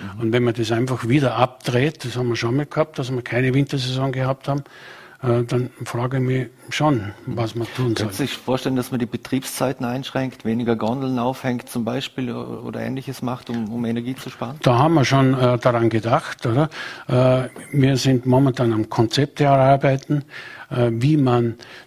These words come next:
Speaker 2: zehn Prozent, zwanzig Prozent in der Energie einsparen kann. Eben zum Beispiel wie einfach weniger Sessel, äh, draufhängen in Zeiten, wo die Frequenz nicht so hoch ist, äh, zum Beispiel.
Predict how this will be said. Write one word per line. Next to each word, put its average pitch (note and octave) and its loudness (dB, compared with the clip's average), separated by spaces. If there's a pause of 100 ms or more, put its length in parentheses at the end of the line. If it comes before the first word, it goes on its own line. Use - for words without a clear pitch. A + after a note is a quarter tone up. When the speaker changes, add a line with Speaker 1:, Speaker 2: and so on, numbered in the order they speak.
Speaker 2:
zehn C3 2
Prozent, B2 0
zwanzig A#2+ 2
Prozent A#2 0
in A2+ 0
der A#2 0
Energie A2+ 2
einsparen C#3+ 2
kann. D#3 0 (400)
Eben A#2+ 0
zum B2+ -4
Beispiel A#2 0
wie B2 2
einfach A#2 0
weniger A2+ 2 (220)
Sessel, C3 0
äh, C3+ 0
draufhängen C#3 0 (360)
in C3 2 (140)
Zeiten, B2 0 (200)
wo A#2 0
die A2+ 0
Frequenz A2+ -2
nicht G#2+ -4
so F#2 -8
hoch B2+ 0
ist, F3+ -2 (580)
äh, C3+ -2
zum C#3+ 0
Beispiel. C3+ -2